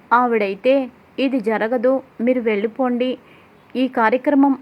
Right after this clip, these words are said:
మళ్ళీ ఎప్పుడైనా జరిపిస్తారు, విరాట్ బావ గారు ఊరు వెళ్తున్నారు' అని చెప్పిందమ్మా. అందుకే నేను ఇంటికి వచ్చేశాను" అని అనగానే చాలా కోపంతో రాగిలిపోతుంది జగదీశ్వరి.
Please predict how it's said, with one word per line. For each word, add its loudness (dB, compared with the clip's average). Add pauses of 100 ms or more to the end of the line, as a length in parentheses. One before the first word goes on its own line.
(100)
మళ్ళీ -2
ఎప్పుడైనా 2
జరిపిస్తారు, -2 (420)
విరాట్ 2
బావ -2
గారు 0
ఊరు -2
వెళ్తున్నారు' 0 (360)
అని -2
చెప్పిందమ్మా. 0 (320)
అందుకే 0
నేను -4 (400)
ఇంటికి 0
వచ్చేశాను" 0 (180)
అని 0
అనగానే -4 (100)
చాలా -2
కోపంతో -2
రాగిలిపోతుంది 0
జగదీశ్వరి. -2